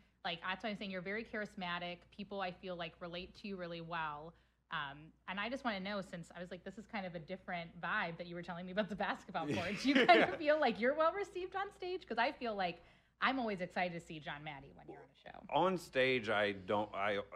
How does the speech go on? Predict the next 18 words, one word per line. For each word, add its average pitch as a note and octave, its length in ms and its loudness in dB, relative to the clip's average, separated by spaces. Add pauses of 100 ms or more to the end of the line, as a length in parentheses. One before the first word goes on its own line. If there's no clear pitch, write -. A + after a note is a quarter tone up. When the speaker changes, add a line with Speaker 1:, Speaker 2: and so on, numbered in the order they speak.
Speaker 2:
am G#2 220 -2 (100)
there G2+ 220 2
having G2+ 240 -2
a F#2 40 -4
great G2 260 -2
time. G2 360 2
Speaker 1:
Mm-hmm. A#2+ 80 6
Speaker 2:
But, F#2 140 6
I F#2 120 0
mean, B2 300 -2 (100)
when A2+ 180 -4
you're, A2 240 0
when G#2+ 180 -4
you're A2 100 0
not A2 300 0
put, B2 280 -2
you G2+ 160 -8
know, G#2 400 2